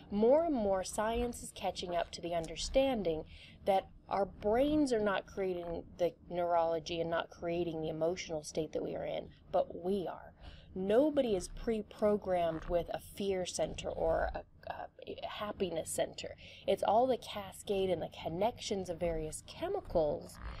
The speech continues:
that our brain creates in the moment of what's happening. So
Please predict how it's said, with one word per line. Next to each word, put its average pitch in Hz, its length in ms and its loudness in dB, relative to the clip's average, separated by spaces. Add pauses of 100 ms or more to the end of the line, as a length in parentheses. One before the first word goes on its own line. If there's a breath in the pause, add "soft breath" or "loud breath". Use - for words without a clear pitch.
(200 loud breath)
that 196 100 6
our 190 120 6
brain 254 500 0
creates 165 640 -2 (160)
in 277 300 2
the 269 120 0
moment 254 840 4
of 165 120 -2
what's 165 220 -2
happening. - 400 -8 (1120 loud breath)
So 240 340 4